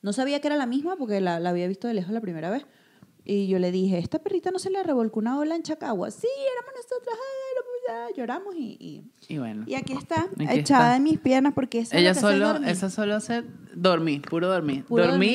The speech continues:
Speaker 1: dormir.
Speaker 2: comer y cagar. Listo.
Speaker 1: Dormir, comer y cagar es muy linda, la verdad. Es muy noble, muy leal y muy cariñosa.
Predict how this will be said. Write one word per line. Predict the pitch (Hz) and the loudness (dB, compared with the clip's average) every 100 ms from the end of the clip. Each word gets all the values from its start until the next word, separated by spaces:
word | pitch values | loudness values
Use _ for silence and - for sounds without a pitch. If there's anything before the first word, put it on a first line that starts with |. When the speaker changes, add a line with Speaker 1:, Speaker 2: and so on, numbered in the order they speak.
| 311 381 | 4 0
Speaker 1:
dormir. | 466 _ | -6 _
Speaker 2:
comer | - 180 202 | 0 4 4
y | 269 | 4
cagar. | 185 143 98 - | 4 2 0 -2
Listo. | 156 175 | -2 0
Speaker 1:
Dormir, | 240 240 | 0 0
comer | 233 254 | -2 -4
y | |
cagar | 262 262 214 | -4 -2 -2
es | 214 | -4
muy | 254 277 | -4 -4
linda, | 254 214 190 175 | -2 -4 -4 -4
la | 175 175 | -4 -4
verdad. | 170 175 175 | -4 -4 -4
Es | 190 | -4
muy | 196 208 | -6 -6
noble, | 208 214 220 214 | -6 -6 -6 -6
muy | 196 | -6
leal | 180 190 202 233 | -4 -4 -2 -4
y | 233 | -4
muy | 190 | -6
cariñosa. | 175 185 160 143 | -6 -8 -8 -12